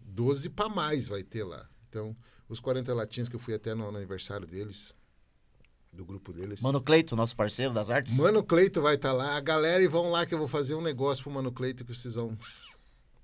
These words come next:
Speaker 1: Mano Cleito é muito gente boa com nós. Quem mais que tá ali? Cara, é muito grupo. Então, desculpe se eu, se eu, eu não, não lembro de cabeça agora, mas vão tá todo mundo ali.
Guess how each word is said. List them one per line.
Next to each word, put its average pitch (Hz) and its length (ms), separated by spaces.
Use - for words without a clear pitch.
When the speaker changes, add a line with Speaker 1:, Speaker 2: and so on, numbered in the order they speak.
Speaker 1:
Mano 95 180
Cleito 143 260
é 131 40
muito 127 180
gente 110 220
boa 92 200
com 98 120
nós. - 340
Quem 117 220
mais 110 340
que 101 120
tá 95 160
ali? 85 260
Cara, 107 180
é 113 40
muito 127 220
grupo. 92 320
Então, 113 220
desculpe 127 380
se 131 80
eu, 120 120
se 113 160
eu, 113 360
eu 110 100
não, 127 160
não 117 240
lembro 127 220
de 123 60
cabeça 110 380
agora, 80 200
mas 104 220
vão 123 120
tá 127 140
todo 127 180
mundo 98 180
ali. 76 160